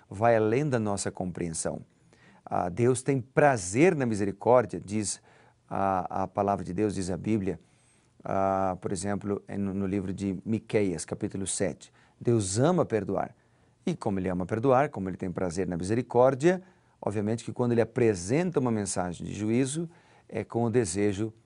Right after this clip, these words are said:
de que a pessoa, o povo, caia em si, mude, ah, se arrependa e mude de atitude. Depois, eu gostaria de citar ainda o versículo três e quatro.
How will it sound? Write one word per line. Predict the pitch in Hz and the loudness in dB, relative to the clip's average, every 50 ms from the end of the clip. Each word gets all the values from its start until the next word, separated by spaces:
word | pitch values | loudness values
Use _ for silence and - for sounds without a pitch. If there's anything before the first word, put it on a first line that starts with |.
| _ _ _ _ _ _ _ _ _ | _ _ _ _ _ _ _ _ _
de | - 113 | -12 -10
que | - - - | -6 -4 -4
a | 107 | -4
pessoa, | - - 113 90 - - - 127 139 147 139 113 98 92 | -2 -4 -4 -2 -2 2 6 6 8 8 6 4 2 0
o | 92 95 95 90 | -2 -2 -4 -4
povo, | - _ - 131 151 170 165 117 87 85 82 - _ _ _ _ _ _ _ _ _ _ _ _ _ _ _ _ _ _ | -6 _ 4 6 8 8 6 4 2 -6 -14 -18 _ _ _ _ _ _ _ _ _ _ _ _ _ _ _ _ _ _
caia | - 135 147 170 185 | 8 10 10 10 10
em | 190 180 | 4 0
si, | - - - 175 202 220 214 - _ _ _ _ _ _ _ _ | -2 0 2 2 2 2 0 -6 _ _ _ _ _ _ _ _
mude, | - - 87 95 113 139 170 175 185 196 78 107 110 | -10 -6 0 4 6 6 6 6 4 -4 -4 -2 -2
ah, | 107 101 | 0 0
se | - - 117 | 0 0 0
arrependa | 117 127 135 - - 170 190 220 214 233 226 220 - _ _ _ _ _ _ _ | 2 2 0 2 4 4 4 4 2 0 -2 -4 -8 _ _ _ _ _ _ _
e | 135 123 | 0 2
mude | 120 120 127 131 113 98 98 | 4 4 4 4 4 2 -2
de | 95 98 | -2 -2
atitude. | 87 - 87 - - 80 71 - - - _ _ _ _ _ _ _ _ _ _ _ _ _ _ _ _ _ _ _ _ _ _ _ _ _ _ _ _ _ _ _ _ _ _ _ _ | -2 -4 -8 -6 -6 -8 -8 -10 -12 -20 _ _ _ _ _ _ _ _ _ _ _ _ _ _ _ _ _ _ _ _ _ _ _ _ _ _ _ _ _ _ _ _ _ _ _ _
Depois, | - - - - 113 117 127 123 - - - - _ _ _ _ _ | -12 -6 2 4 4 6 6 2 0 -4 -6 -12 _ _ _ _ _
eu | - - 90 | -8 -4 -4
gostaria | 101 101 - - 107 113 | -4 -4 -2 0 2 2
de | 107 95 | 2 0
citar | - - - - 107 104 | -4 -2 2 2 4 4
ainda | 113 120 113 107 | 4 2 0 0
o | |
versículo | 95 104 101 - - 113 - 107 | 0 -2 -4 -4 -6 -6 -6 -6
três | - - 120 127 120 98 | 0 2 2 4 4 2
e | 101 - | -2 -6
quatro. | - - - 123 131 143 - 170 180 | -4 2 4 4 4 4 2 -2 -4